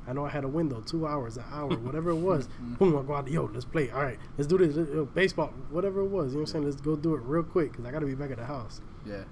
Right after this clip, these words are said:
Speaker 1: You know, I had a
Speaker 2: And it, I, I watched your D V D and I saw, I saw on the D V D you opened up a shop at a very early age.
Speaker 1: Yeah, straight, straight out of high school.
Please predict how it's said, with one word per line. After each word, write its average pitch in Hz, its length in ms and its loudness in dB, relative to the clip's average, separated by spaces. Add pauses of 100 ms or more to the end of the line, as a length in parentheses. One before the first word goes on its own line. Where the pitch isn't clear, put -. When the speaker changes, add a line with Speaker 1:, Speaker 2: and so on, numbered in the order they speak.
Speaker 1:
You 110 80 -6
know, 131 80 -6
I 135 80 -6
had 127 140 -4
a 123 60 -6 (440)
Speaker 2:
And 117 120 -2
it, 110 80 -8 (460)
I, - 100 -6 (260)
I 127 80 -4
watched 143 360 0
your 135 80 -2
D 123 180 -2
V 110 100 -4
D 110 160 -4
and 104 80 -6
I 101 60 -6
saw, 120 440 -2
I - 60 -6
saw 139 160 -2
on 127 100 -2
the 120 60 -2
D 117 160 -4
V 110 100 -4
D 110 240 -4 (120)
you 127 180 -4
opened 135 300 -2
up 117 120 -4
a 131 80 -8
shop 123 320 -6 (100)
at 110 100 -10
a - 20 -10
very 104 300 -8
early 98 300 -10
age. 101 220 -8 (460)
Speaker 1:
Yeah, 139 160 -6
straight, 127 360 -4
straight 123 260 -6
out 131 100 -6
of 127 80 -8
high 131 140 -4
school. 107 240 -10